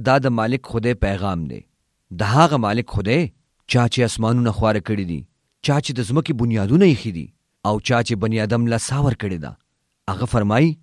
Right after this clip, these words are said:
«زه به یروشلم نه د شرابو پیاله جوړه کم، چې غیر چاپیره قومونه یې په څښلو سره سرګردانه شي.» کله چې هغوی خپل فوجیان د یهودا او یروشلم محاصره کولو دپاره رالیږي،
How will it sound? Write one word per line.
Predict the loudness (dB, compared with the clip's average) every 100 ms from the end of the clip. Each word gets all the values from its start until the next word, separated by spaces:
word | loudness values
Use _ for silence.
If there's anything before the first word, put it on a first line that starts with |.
| _ _ _ -4
«زه | 0
به | 4 4
یروشلم | 2 0 2 2 2
نه | 0
د | 0
شرابو | 2 2 0 0
پیاله | 0 2
جوړه | 0 -2 -2
کم، | -6 -10 -14 _ _ _ _ _
چې | -4 0
غیر | 2 2 0
چاپیره | 0 2 0 2
قومونه | 0 2 2 0
یې | 0
په | -4
څښلو | -4 -4 -2 -2
سره | -2 -2
سرګردانه | -4 -2 0 0 0 -2
شي.» | -8 -16 _ _ _ _ _ _ 2
کله | 4 6
چې | 4
هغوی | 4 2
خپل | 0 -2 -2
فوجیان | -4 -2 0 0 -2 -6 _ -8
د | 0 0
یهودا | 0 -2 2 4 4 2
او | -2
یروشلم | -2 -2 0 0 2
محاصره | 0 -2 -4 -4 -2 4
کولو | 4 4
دپاره | 0 -2 -2
رالیږي، | -4 -4 -4 -6 -10